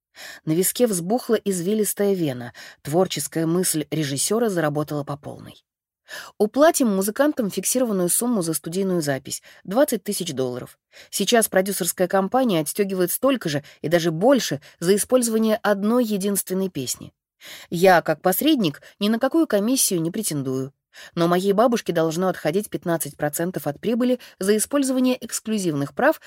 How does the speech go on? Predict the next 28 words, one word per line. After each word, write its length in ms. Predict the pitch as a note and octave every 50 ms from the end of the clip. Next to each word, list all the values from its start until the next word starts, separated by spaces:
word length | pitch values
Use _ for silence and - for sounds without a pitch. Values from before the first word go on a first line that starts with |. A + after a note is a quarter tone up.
| - _ _
в 60 | -
течение 400 | A3 G#3+ - D4+ D#4 C#4+ C4 A#3
следующих 600 | - - F3 G3 A#3 A#3 A3+ G3 - - D3+ C#3+
десяти 360 | C3 C3 - D#3 C3+ - F3
лет. 220 | D3+ A#2+ A#2+ - _ _ _ _ _ _ _ _ _ _ - - - - -
Мы 260 | F#3 F3+ G#3+ A3 G#3+
сэкономим 520 | G#3+ - F#3+ G3+ G3 G#3 G#3+ G#3 G3+ G3
средства 440 | F#3+ - - G#3+ G#3 - - - G#3+
продюсеров, 640 | G#3 A3+ A#3 B3 C4 D4+ C4+ - - - C3+ - - - - - - -
а 100 | - C#3+
еще, 200 | D3 E3 C#4+ D4+
возможно, 420 | C#4+ G#3+ F3 E3 D#3 C#3+ C3+ C3
добьемся, 460 | C3+ D3 D3+ D#3+ G3 A3+ A3+ - -
что 160 | E3+ - - D#3
музыка 380 | D3+ E3 F3 D#3 D3 - D3
из 120 | D3+ D3 -
фильма 320 | - C4+ C#4 C4 F#3+ C#3+
попадет 400 | - C#3 - C#3+ D3 G3+ A3+ -
в 60 | -
чарты. 440 | - - D3 C#3 C3+ - - C#3+ - _ _ _ _ _ _ _ - - _ _
Эксклюзивные 680 | - - - - - F#3+ G3 F#3 A3 A#3+ G#3+ G#3+ G#3+ G#3
права», 440 | - G#3+ G#3+ G#3+ A3 A3 F3+ D3 - _ _ _ _ _ _ _ _ _ -
тихонько 440 | - D#3+ - - F3+ E3 D#3 -
только 240 | - C#3+ C#3 - -
для 120 | C3+ C3+ B2+
Сергея 420 | - - C3 C3+ E3 F#3+ F#3 D3
повторила 460 | - C3+ - - B2+ B2 C3 B2 C3
Ханна. 460 | - - - - D#3+ F3 - D3+ -